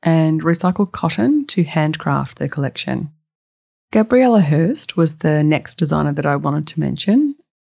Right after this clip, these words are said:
She is always vocal and transparent about her brand's commitment to sustainability, but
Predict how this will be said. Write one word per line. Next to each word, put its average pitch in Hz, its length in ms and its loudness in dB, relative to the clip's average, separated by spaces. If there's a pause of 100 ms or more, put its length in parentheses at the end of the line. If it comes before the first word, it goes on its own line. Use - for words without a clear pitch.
(320)
She 175 420 2
is 160 500 0
always 175 280 2
vocal 156 520 0
and 156 280 2
transparent 151 720 -2
about 160 260 -4
her 151 120 -2
brand's 147 480 -4
commitment - 460 -2
to 147 220 -4
sustainability, 139 920 -4 (760)
but - 220 -2